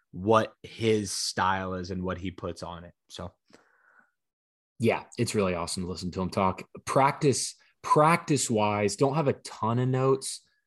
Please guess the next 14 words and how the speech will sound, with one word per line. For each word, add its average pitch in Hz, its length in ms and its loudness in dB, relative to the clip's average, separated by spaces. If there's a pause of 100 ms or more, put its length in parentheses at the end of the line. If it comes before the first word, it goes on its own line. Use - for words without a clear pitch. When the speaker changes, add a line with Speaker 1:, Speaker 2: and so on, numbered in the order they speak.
(140)
Speaker 2:
from 131 160 0
this 127 200 -2
week. 131 440 -2 (100)
I 107 140 -2
know 117 260 4
that, 107 300 2
uh, 87 420 -2 (1300)
that 113 380 -2 (140)
Spencer 127 380 2
Sanders 123 680 4 (240)
was 113 160 0
kinda 113 220 0
throwing 117 280 4
it 101 80 -6